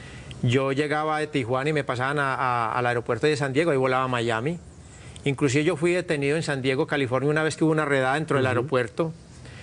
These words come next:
Speaker 1: Yo fui detenido con el nombre de Alexander Álvarez Molina, que era un pasaporte falso que yo tenía, era muy bueno.
Speaker 2: O sea, que ustedes tenían en-,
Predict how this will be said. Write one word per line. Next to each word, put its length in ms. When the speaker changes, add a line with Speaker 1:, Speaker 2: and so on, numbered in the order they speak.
Speaker 1:
Yo 180
fui 140
detenido 460
con 140
el 100
nombre 240
de 100
Alexander 720
Álvarez 420
Molina, 460
que 120
era 100
un 60
pasaporte 440
falso 240
que 80
yo 140
tenía, 380
era 120
muy 140
bueno. 400
Speaker 2:
O 40
sea, 120
que 80
ustedes 220
tenían 320
en-, 140